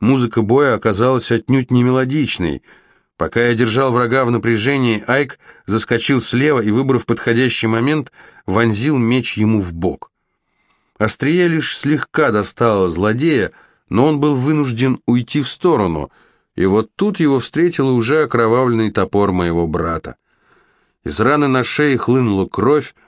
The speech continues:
враг захрипел и рухнул на землю. Теперь нас было шестеро против двух, но действовать сгоряча мы не собирались. Вместо этого мы окружили неприятеля, отсекая пути к отступлению.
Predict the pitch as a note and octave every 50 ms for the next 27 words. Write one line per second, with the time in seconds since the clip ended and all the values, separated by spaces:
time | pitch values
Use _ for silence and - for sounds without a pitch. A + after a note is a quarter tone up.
0 | _ _ _ _ _ - E2 F2 G#2+ A#2 B2+ B2 G2 F2+ E2+ G2 F2+ - G2 F2
1 | E2+ - - A#2+ C#3 D3 C3 A2 F#2 F#2+ F2+ F2 G#2 G2 - - F#2+ F2+ F2 F2
2 | F2+ E2 D2 D2+ F2 F2 E2 D2+ C#2+ C2+ C2 _ _ _ _ _ _ _ _ _
3 | _ _ _ _ _ - - F2+ - A#2+ A#2 G#2+ A2+ A2 F2+ E2+ F#2 G#2 G#2 G#2
4 | - - - A2+ G#2+ - - - G2 G2 F#2 G2 G2 F#2+ F2+ - F2 D#2+ D#2+ D#2
5 | F2 F2 G#2 A2+ G2+ - - - E2+ E2 D#2 D#2 F#2 G2 F2+ - - F#2+ F2+ F2+
6 | E2 D#2+ F2 F#2 F2 F2 D#2+ - - F#2+ F2+ F2 F2+ F2+ F2 - - F#2+ G#2+ A#2+
7 | C3+ A#2 D#2+ C#2 - - - _ _ _ _ _ _ _ _ _ _ _ _ _
8 | - D#2+ F2+ A#2 B2 A#2+ - - C#3+ D3 D3 C#3+ D3 C#3+ C#3+ C#3+ C#3+ C#3+ C3+ B2
9 | - C3+ D3 C#3 B2+ B2+ A#2 G#2 F#2+ F#2 F2 E2+ F2+ F#2 F#2 F#2 G2 G2+ G2 -
10 | B2+ C3 C3+ B2+ B2 - - F#2 - G#2+ G#2+ G#2+ G#2 - A2 G#2 - - F#2 E2+
11 | - E2+ - - - - E2 - F2 E2 D2 C#2+ C#2 C2 C2 B1+